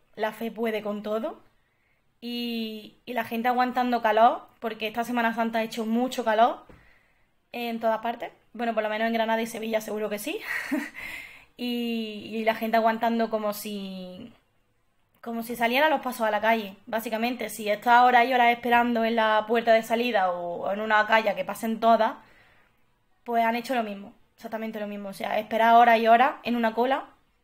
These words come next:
para ver a los titulares. Incluso se han estado esperando a que terminara la misa entera, un rezo, eh, un Via Crucis, lo que sea. Han estado esperando ahí en la puerta, cada vez había me-, mm, ah,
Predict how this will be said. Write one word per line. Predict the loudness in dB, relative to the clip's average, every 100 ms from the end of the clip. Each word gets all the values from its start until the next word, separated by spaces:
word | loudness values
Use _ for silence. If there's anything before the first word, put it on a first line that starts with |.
| _ _ _ -10
para | -6 -2
ver | 0
a | 0 -2
los | -6
titulares. | -10 0 2 2 0 -6 _ _ _ _ _
Incluso | -12 -8 -8 -8
se | -4
han | -4
estado | -2 -2 -4
esperando | 0 0 2 0
a |
que | -2
terminara | -6 -2 2 4
la | 2
misa | 0 -2 -6
entera, | -6 0 2 2 2 -8 _ _ _ _ _ _
un | -8 -6
rezo, | -4 -6 -4 -6 -6 -12 _
eh, | -12 -10 -10
un | -8
Via | -8 -4
Crucis, | -4 -4 -6 -4 -4 -10 _
lo | -8 -8
que | -8
sea. | -8 -2 -2 0
Han | 0
estado | 0 -2 -2
esperando | 0 0 0
ahí |
en | -2
la | -4
puerta, | -2 -2 -2
cada | 0 2
vez | 2
había | 2 0
me-, | -2 -4
mm, | -6 -10 -6 0
ah, | 2 0